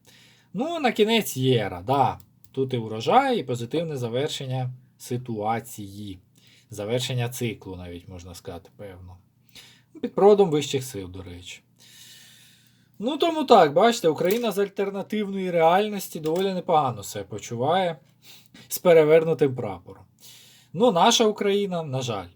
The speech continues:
маємо, що маємо. Ну і гаразд, е, на кінець мої власні думки щодо цього. Ну, як я і сказав, щодо розвороту прапору, прям, е,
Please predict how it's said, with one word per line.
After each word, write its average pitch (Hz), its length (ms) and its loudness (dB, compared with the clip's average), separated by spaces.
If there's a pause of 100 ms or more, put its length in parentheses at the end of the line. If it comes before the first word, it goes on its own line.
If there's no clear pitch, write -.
(100)
маємо, 175 400 0
що 139 180 -2
маємо. 92 280 -8 (460)
Ну 254 140 -2
і 349 40 -2
гаразд, 208 560 4
е, 127 260 2
на 135 120 -4
кінець 240 640 -2
мої 170 460 -2 (140)
власні 139 520 0
думки 127 520 -2
щодо 135 300 -2
цього. 98 280 -12 (240)
Ну, 233 100 2
як 269 160 2
я 233 60 8
і 214 60 6
сказав, 165 460 4
щодо 185 260 4
розвороту 208 500 4
прапору, 127 600 2 (220)
прям, 190 400 4
е, 175 600 0